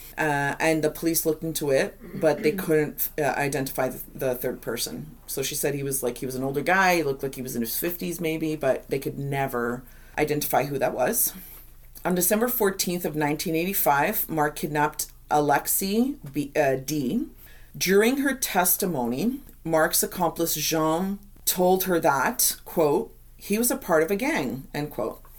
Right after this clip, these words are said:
"led by two leaders, quote, an Italian and a crazy stupid one," end quote.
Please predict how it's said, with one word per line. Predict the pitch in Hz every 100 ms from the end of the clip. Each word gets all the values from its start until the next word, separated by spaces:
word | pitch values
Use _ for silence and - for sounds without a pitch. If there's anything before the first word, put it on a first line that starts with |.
| -
"led | - 175 180
by | 196 196 220
two | - 214
leaders, | 190 240 196 147 -
quote, | - - 170 160 202 -
an | 165
Italian | 156 - 175 185 226 269
and | 175
a | 160
crazy | 156 180 170 196
stupid | - - 170 165
one," | 143 127 123 131
end | - 151 143
quote. | 143 131 113